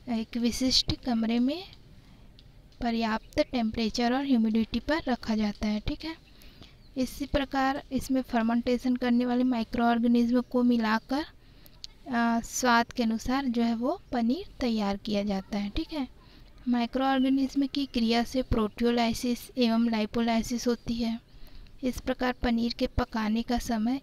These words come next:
एक माह से लेकर कई माह तक हो सकता है। इस प्रकार प्राप्त पनीर में, ठीक है, बीस से पैंतीस प्रतिशत प्रोटीन और बीस से तीस प्रतिशत तक फैट्स एवं,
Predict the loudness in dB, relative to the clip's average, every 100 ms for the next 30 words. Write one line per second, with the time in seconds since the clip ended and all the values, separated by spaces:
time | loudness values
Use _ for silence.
0 | -2 -2 0 2 2 0 -2 -2 -4 -6
1 | -4 0 2 2 -2 -4 -6 -6 -8 -6
2 | -4 -6 -8 -8 -6 -4 -6 -8 -18 -20
3 | -20 -20 -20 -20 -14 -6 -4 -2 -2 2
4 | 0 2 0 0 -2 -8 -2 0 2 0
5 | -2 -4 -4 -6 -2 -2 -2 -8 -20 -20
6 | -8 -2 0 -2 -6 -6 -4 -6 -14 -14
7 | -4 -2 -2 -2 -4 -4 -10 -20 -10 -6
8 | -2 -2 -2 -4 -4 -2 -2 -2 -4 -2
9 | -2 -4 -4 -12 -20 -20 -20 -16 -8 -4
10 | -4 -4 -6 0 0 0 -2 -2 -2 -4
11 | -6 -4 -6 -6 -6 -2 0 0 -2 -2
12 | -2